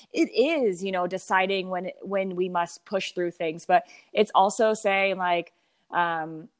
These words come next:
something, like, I'm getting this gut feeling that this is not right. Like, I have to listen and trust that. That's mental strength. That mental strength can also be, like, being able to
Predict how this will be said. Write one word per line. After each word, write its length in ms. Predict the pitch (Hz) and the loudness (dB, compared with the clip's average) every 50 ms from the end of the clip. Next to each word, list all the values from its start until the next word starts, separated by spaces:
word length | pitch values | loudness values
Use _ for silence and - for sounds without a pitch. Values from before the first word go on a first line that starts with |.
| _ _ _ - | _ _ _ -20
something, 840 | 131 - - - - 214 208 226 214 - 233 220 220 226 226 220 208 - | -16 -14 -10 -6 -4 -4 -2 -4 -4 -2 -4 -4 -4 -4 -6 -8 -8 -6
like, 180 | - 196 190 - | -4 -4 -2 -2
I'm 120 | - 190 196 | -2 -2 0
getting 220 | 185 190 190 190 | 0 0 0 0
this 160 | 185 185 170 | -2 -4 -2
gut 220 | - - 175 - - | 0 2 2 2 0
feeling 320 | - 185 185 175 175 175 | -2 -2 -2 -2 -2 0
that 160 | 170 165 160 | -2 -2 0
this 180 | 160 180 170 - | 0 -2 -4 -4
is 100 | 175 165 | -6 -6
not 220 | 170 165 165 - | -4 -4 -4 -2
right. 360 | 156 165 156 165 180 208 247 - | 0 2 4 4 4 4 2 0
Like, 220 | - 185 180 - _ _ _ _ - - | -4 -6 -6 -8 _ _ _ _ -2 2
I 160 | 185 185 180 | 2 2 2
have 240 | 175 180 180 175 - | 2 0 0 0 0
to 80 | 190 | -2
listen 560 | 165 170 175 190 202 202 - - 190 170 165 | 0 0 2 0 0 0 -2 -4 -4 -6 -6
and 120 | 180 180 175 | -6 -10 -10
trust 460 | - - - 208 190 180 180 - - | -10 -6 0 2 2 2 2 -2 -4
that. 200 | 196 175 - - | -2 -2 -2 0
That's 240 | 175 175 214 208 - | 0 0 0 0 -2
mental 280 | 208 170 170 - 185 180 | -4 -4 -4 -4 -8 -10
strength. 440 | - - - 165 135 - - - - _ - - _ _ _ _ - | -10 -8 -6 -6 -6 -8 -10 -16 -20 _ -20 -20 _ _ _ _ 6
That 240 | 190 185 185 185 | 6 6 6 6
mental 260 | 202 190 190 190 196 190 | 2 -4 -6 -6 -8 -8
strength 280 | - - 190 180 170 | -8 -10 -12 -12 -10
can 100 | - 185 | -10 -6
also 480 | 170 170 175 170 - - - 190 180 175 | -6 -6 -6 -8 -10 -8 -6 -4 -4 -4
be, 280 | 165 175 170 175 175 | -4 -4 -4 -2 -2
like, 320 | 170 165 160 160 160 160 _ _ _ _ _ _ - 190 180 | -2 -4 -4 -4 -4 -6 _ _ _ _ _ _ -18 -6 0
being 240 | - 202 202 202 196 | 2 2 2 2 -2
able 320 | 190 190 175 180 175 180 175 - | -4 -2 -2 -2 -2 -2 -4 -4
to 420 | - 196 190 180 180 175 175 175 | -2 0 2 2 2 0 -2 -4